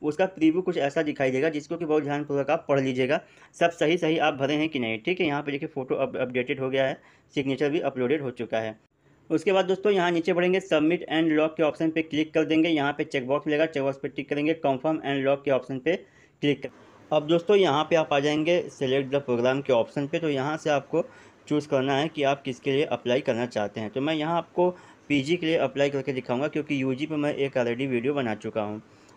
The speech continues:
तो अब यहाँ पे देखिए सिलेक्ट, यहाँ पे प्रोग्राम के ऑप्शन पे क्लिक करेंगे, तो इनमें से आप यहाँ पे मास्टर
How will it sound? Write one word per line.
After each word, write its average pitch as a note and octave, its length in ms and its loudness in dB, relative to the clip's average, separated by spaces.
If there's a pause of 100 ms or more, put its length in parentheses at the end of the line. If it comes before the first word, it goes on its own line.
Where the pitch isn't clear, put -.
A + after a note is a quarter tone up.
तो D3 60 2
अब D3 120 0
यहाँ D3+ 240 0
पे F3 80 -6
देखिए E3 280 -4
सिलेक्ट, F3 480 -2
यहाँ D#3+ 420 2
पे E3 60 -6
प्रोग्राम D3 440 0
के D3 120 -4
ऑप्शन C#3 260 -2
पे D3+ 80 -6
क्लिक C#3 300 -6
करेंगे, D3 340 -2 (340)
तो D#3 80 -4
इनमें D#3 280 2
से F3+ 140 -2
आप E3 120 -2
यहाँ D#3+ 200 0
पे F3 140 -2
मास्टर D#3 560 0